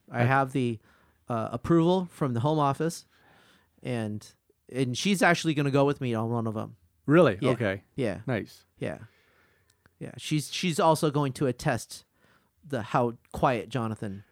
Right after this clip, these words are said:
Speaker 1: really
Speaker 2: She's,
Speaker 1: is.
Speaker 2: she's there to, uh, to either confirm or to deny that you
Speaker 1: Yeah.
Speaker 2: are quiet or not
Speaker 1: Yeah,
Speaker 2: quiet?
Speaker 1: yeah.
Speaker 2: Okay.
Speaker 1: Yeah.
Speaker 2: So hunting.
Speaker 1: Rifle hiking.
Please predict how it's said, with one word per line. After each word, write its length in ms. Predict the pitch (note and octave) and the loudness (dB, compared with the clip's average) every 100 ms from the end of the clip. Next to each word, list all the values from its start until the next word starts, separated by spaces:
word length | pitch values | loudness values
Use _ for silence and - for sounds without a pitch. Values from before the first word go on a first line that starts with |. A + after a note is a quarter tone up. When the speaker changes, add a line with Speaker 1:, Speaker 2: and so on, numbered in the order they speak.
| - | -8
Speaker 1:
really 120 | B2 A2+ | -2 2
Speaker 2:
She's, 180 | D3 | 2
Speaker 1:
is. 140 | G#2 G2 | 2 2
Speaker 2:
she's 200 | D#3+ B2 | 2 4
there 240 | D3 C3+ | 4 4
to, 300 | B2+ C#3 B2+ | 2 2 4
uh, 220 | A#2+ A2+ A2 - | 4 4 0 -2
to 320 | B2+ A#2 - | 0 0 0
either 460 | C#3+ B2 A#2 A2 - _ | 2 2 2 0 -4 _
confirm 640 | - C3+ - C#3 C3+ C3 C3+ | -4 -2 2 4 6 4 0
or 360 | C#3 B2+ A#2+ A2+ | 2 6 6 2
to 200 | - B2 | 0 0
deny 480 | A#2+ A#2+ C3 C#3 C#3+ | 2 4 4 4 4
that 140 | C3+ | 4
you 60 | A#2 | 4
Speaker 1:
Yeah. 200 | C3+ C#3+ | 4 6
Speaker 2:
are 200 | C#3 C3 | 6 6
quiet 360 | - C#3 C#3+ | 6 6 6
or 80 | C3 | 6
not 180 | B2 C#3 | 4 2
Speaker 1:
Yeah, 60 | B2 | 4
Speaker 2:
quiet? 260 | D#3 D#3+ G#2 - | 4 4 0 -4
Speaker 1:
yeah. 280 | A#2+ G2+ G2+ - - | -4 -4 -6 -10 -4
Speaker 2:
Okay. 340 | D3 A#2 G2 _ _ _ _ - | -2 -4 -6 _ _ _ _ -14
Speaker 1:
Yeah. 160 | G#2+ A2 A2+ _ _ _ _ | -12 -14 -18 _ _ _ _
Speaker 2:
So 320 | - D3+ D#3+ - | 0 2 2 0
hunting. 560 | - F#3 D#3+ C#3+ E3+ - - _ _ _ _ _ _ _ _ _ _ _ _ _ _ - | 4 4 6 6 4 -2 -20 _ _ _ _ _ _ _ _ _ _ _ _ _ _ -6
Speaker 1:
Rifle 460 | C#3 C#3 - C#3 | 0 2 2 2
hiking. 400 | A#2 B2 - A2+ | 2 -2 -4 -10